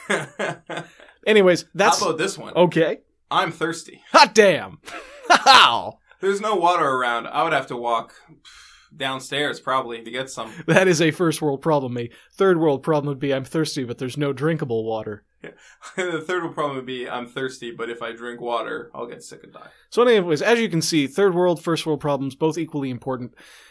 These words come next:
Speaker 2: And
Speaker 1: <laughs>
Speaker 2: I got to thinking the other day, uh, first world problems mostly have solutions.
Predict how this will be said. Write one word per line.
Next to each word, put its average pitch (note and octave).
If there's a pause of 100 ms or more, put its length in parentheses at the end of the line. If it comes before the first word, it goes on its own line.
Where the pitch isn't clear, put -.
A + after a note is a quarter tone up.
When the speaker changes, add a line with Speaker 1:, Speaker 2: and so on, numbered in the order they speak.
(140)
Speaker 2:
And E3+ (220)
Speaker 1:
<laughs> -
Speaker 2:
I G#3+
got C4
to F#3+
thinking E3
the C3
other A#2+
day, A#2+ (280)
uh, C#3 (320)
first E4
world F#4+
problems G3+
mostly C#3+
have B2+
solutions. -